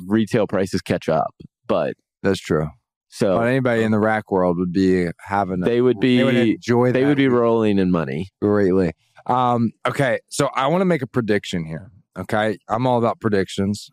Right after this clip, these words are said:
Speaker 2: All right, I'll throw my hat into the ring. It's okay if I'm wrong. So rates have been so suppressed for so long,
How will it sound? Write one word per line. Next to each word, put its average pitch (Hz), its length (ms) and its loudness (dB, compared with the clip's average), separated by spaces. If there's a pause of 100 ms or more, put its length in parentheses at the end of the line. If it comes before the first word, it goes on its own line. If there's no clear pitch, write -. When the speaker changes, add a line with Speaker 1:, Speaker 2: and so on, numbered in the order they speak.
Speaker 2:
All 98 100 -2
right, 107 220 0
I'll 120 140 -2
throw 143 200 -2
my 127 120 -2
hat 107 240 -2
into 98 180 -4
the 104 80 2
ring. 107 320 2
It's 117 140 -6
okay 131 220 0
if - 100 -6
I'm 101 120 -2
wrong. 107 220 0 (1120)
So 135 320 0 (100)
rates 123 340 2
have 147 100 0
been 131 160 0
so 113 260 2
suppressed 104 640 -2
for - 80 -6
so 101 220 0
long, 90 380 0